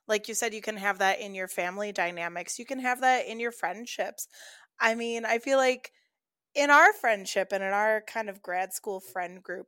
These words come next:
we've experienced that, you know, just different emotions of different people. And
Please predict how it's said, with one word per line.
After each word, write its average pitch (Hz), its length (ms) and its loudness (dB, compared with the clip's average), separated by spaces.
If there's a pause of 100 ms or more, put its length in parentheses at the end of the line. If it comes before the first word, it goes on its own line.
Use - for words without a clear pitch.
we've 190 400 -6
experienced 170 840 -6
that, 165 280 -4 (180)
you 196 140 -12
know, 175 160 -8
just - 380 -8
different 180 600 -4
emotions 175 840 -4
of 170 280 -2
different 160 380 -6
people. 185 500 -4
And 190 320 -8